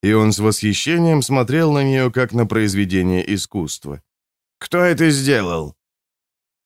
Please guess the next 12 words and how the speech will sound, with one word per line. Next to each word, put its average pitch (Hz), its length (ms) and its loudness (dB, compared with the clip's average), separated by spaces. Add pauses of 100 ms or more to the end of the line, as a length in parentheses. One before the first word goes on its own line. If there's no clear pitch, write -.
(280)
«Похоже, 147 520 4
что 139 200 0
это 131 200 2
была 127 280 2
кража 120 360 0
со 113 160 -2
взломом, 120 480 0
которая 110 420 0
плохо 101 360 0
закончилась», 90 920 -4 (200)
ответил 92 580 -2
Энди. 80 440 -4